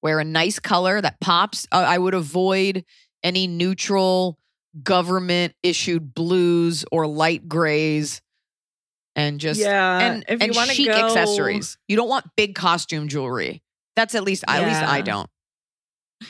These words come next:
Speaker 2: Right. I mean, and if, yeah, if you wanna go, I, you could do, like, black suit with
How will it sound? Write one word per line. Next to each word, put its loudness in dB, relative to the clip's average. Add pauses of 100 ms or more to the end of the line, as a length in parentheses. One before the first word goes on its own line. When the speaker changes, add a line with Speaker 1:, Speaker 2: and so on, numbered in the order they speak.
(200)
Speaker 2:
Right. 2
I 0
mean, 0
and 2
if, -4
yeah, 0
if -6
you -2
wanna 0
go, 0
I, 2
you -6
could -2
do, 0
like, -2
black 2
suit -4
with -6